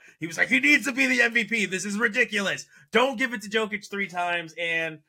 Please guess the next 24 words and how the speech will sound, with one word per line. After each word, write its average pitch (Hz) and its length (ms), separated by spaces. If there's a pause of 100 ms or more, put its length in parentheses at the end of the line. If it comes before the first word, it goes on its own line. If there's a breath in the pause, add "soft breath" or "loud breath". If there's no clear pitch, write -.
(200)
the 139 180
Writers 202 500
Association 180 800
didn't 156 220
let 156 140
us 151 140
down. 139 400
They 156 140
proved, 151 440
"Hey, 143 240 (320)
we 427 140
just - 180
can't 170 240
give 147 160
it 143 80
to 151 100
the 143 80
same 143 280
guy 127 180
three 127 180
times 123 320
in 117 60
a 110 60
row. 107 240